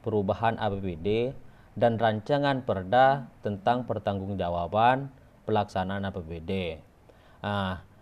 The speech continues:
di bawah, di bawah apa? Di bawah ketua yang pasti ada sekretaris, dan juga adalah, ada juga staf-staf yang ada di bawah naungan ketua seperti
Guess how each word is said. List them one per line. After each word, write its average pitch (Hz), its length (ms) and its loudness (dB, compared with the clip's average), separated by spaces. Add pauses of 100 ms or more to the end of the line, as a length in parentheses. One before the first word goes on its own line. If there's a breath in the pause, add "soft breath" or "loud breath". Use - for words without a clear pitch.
(120)
di 104 160 -2
bawah, 110 560 4 (960 loud breath)
di 104 160 -6
bawah 107 720 4
apa? 139 320 -2
Di 110 240 -4
bawah 107 320 2
ketua 110 320 2
yang 113 160 2
pasti 98 320 -2
ada 98 80 -4
sekretaris, 82 1300 -8 (400 loud breath)
dan 98 160 -4
juga 101 240 0
adalah, 101 320 -2 (240)
ada 101 400 -2
juga 101 240 0
staf-staf - 800 -4
yang 98 240 -2
ada 95 240 0
di 95 160 -4
bawah 104 320 2 (320 loud breath)
naungan 95 320 0
ketua 95 480 -4
seperti 92 480 -6